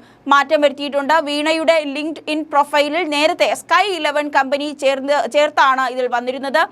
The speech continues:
ഇത് പെട്ടെന്ന് അപ്രത്യക്ഷമായി. Sky ഇലവൻ കമ്പനിയുടെ LinkedIn പ്രൊഫൈലിൽ നിന്ന്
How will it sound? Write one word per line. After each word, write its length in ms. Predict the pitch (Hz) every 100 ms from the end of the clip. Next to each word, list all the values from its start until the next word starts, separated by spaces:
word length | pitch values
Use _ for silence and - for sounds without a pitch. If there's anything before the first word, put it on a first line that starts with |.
| - _ _ _ 330
ഇത് 280 | 359 427 -
പെട്ടെന്ന് 340 | 320 302 294 269
അപ്രത്യക്ഷമായി. 840 | 247 269 277 294 320 294 285 349
Sky 300 | 370 - 359
ഇലവൻ 380 | 415 339 302 302
കമ്പനിയുടെ 640 | 277 262 269 277 277 302
LinkedIn 460 | 294 311 381 403 403
പ്രൊഫൈലിൽ 600 | 320 285 285 269 269 262
നിന്ന് 560 | 254 254 254 254 -